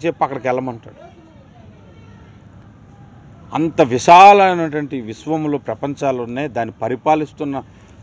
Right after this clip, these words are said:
సృష్టికర్తను మనం నమ్ముకున్నాం. అందుకే నేను చాలాసార్లు చెప్పాను, మనం నమ్ముకున్న దేవుడు వీధి దేవుడు కాదు, ఒక గ్రామ దేవుడు కాదు,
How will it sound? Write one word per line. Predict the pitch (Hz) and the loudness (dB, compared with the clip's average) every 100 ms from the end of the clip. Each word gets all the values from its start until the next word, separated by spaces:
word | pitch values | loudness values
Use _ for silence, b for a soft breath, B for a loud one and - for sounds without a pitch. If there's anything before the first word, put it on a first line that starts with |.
| - | -10
సృష్టికర్తను | 131 131 - 156 180 151 185 | -6 -4 -2 2 2 2 -4
మనం | 175 156 | -2 -2
నమ్ముకున్నాం. | 139 139 143 156 135 85 | -4 -4 -6 -8 -12 -12
అందుకే | 107 139 147 | -8 -8 -6
నేను | 175 160 143 | -6 -4 0
చాలాసార్లు | 139 127 151 147 | 0 2 -4 -4
చెప్పాను, | 139 120 147 | -8 -8 -8
మనం | 120 120 113 | -6 -8 -6
నమ్ముకున్న | 120 135 170 160 | -6 -6 -8 -6
దేవుడు | 147 151 | -6 -6
వీధి | 117 127 139 | -6 -6 -4
దేవుడు | 139 165 160 | 0 2 2
కాదు, | 123 127 127 82 - - - - - - - - - B B B - 123 | 2 2 2 -2 -16 -20 -20 -20 -20 -20 -20 -20 -20 B B B -10 -4
ఒక | 117 | -4
గ్రామ | 110 127 139 165 | 0 4 6 6
దేవుడు | 160 175 165 | 4 4 2
కాదు, | 139 143 123 | 4 4 2